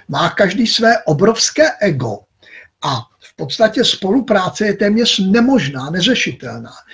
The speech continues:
Takže díky televizi jsem třeba pochopil, že autorem Hamleta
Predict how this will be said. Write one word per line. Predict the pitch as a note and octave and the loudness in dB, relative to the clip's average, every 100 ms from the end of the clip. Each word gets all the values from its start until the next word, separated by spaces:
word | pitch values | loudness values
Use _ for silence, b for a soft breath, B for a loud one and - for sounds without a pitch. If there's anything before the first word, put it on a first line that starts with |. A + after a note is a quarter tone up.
| B B - | B B -10
Takže | A#2+ G3 | -2 0
díky | C#3 F#3+ D4 | 0 0 -2
televizi | D4 A3+ G#3+ G3+ A3+ B3 | 2 4 4 2 -4 -6
jsem | C4 A#3 | -6 -4
třeba | - A3+ C#4+ | -4 -4 -6
pochopil, | - - F#3+ - C3 B2+ - B B B D#3 | -10 -8 -8 -6 -6 -6 -12 B B B -6
že | B2 D3 A#2+ - _ _ _ _ _ _ _ _ | -2 -2 -4 -10 _ _ _ _ _ _ _ _
autorem | D3+ F#3+ - C4+ C#4 A3+ | -2 0 2 2 4 0
Hamleta | C#3 E3+ E3+ D#3+ - C3 A2+ B2 | -2 0 0 0 -4 -8 -8 -10